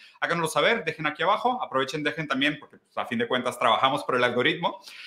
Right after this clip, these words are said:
Y, pues, entonces, si ustedes le pican like, subscribe o si comparten este video, el algoritmo nos va a favorecer. Y como es nuestro nuevo Dios, pues hay que rezarle.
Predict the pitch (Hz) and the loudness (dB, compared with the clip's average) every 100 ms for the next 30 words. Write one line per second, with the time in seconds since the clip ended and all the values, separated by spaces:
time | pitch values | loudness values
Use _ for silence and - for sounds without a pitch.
0 | - 120 117 110 123 120 131 160 - 156 | -10 -8 -6 -6 -6 -6 -4 -2 4 4
1 | 151 147 147 156 135 147 156 - 131 - | 4 2 2 4 6 4 4 -2 -8 2
2 | 135 156 147 139 123 113 120 127 139 143 | 4 6 2 -2 -4 0 0 0 -4 -2
3 | 135 127 135 135 120 131 135 147 120 131 | 0 2 4 2 2 0 0 -2 0 0
4 | 143 117 113 - 190 196 - 113 123 139 | 2 2 2 2 2 2 -2 -2 -2 -4
5 | - 123 120 131 127 123 147 - 127 120 | -6 -4 -2 2 2 2 0 -2 -4 -2
6 | 127 110 - 113 104 98 | -2 0 2 2 0 -10